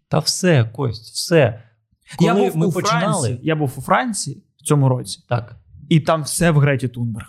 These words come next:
Speaker 2: Все. <laughs> Реально, книжки Грети Тунберг продаються. Е, фільм документальний в кінотеатрах іде про неї. Гретта називається.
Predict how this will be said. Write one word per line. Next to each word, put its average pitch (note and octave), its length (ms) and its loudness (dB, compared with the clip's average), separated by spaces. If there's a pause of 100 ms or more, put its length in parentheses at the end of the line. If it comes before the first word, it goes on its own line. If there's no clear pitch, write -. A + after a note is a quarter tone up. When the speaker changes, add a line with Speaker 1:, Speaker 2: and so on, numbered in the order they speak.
Speaker 2:
Все. - 480 0 (480)
<laughs> - 400 -2
Реально, D3 460 2
книжки E3 420 2
Грети E3 220 2
Тунберг D3 300 -4
продаються. C#3 440 0
Е, C#3+ 200 4
фільм F3+ 400 6
документальний D3+ 680 0
в A#2+ 60 -12
кінотеатрах C#3+ 680 0
іде C3 200 0
про C3 180 -8
неї. B2 220 -6
Гретта C3 460 -2
називається. C3+ 680 -6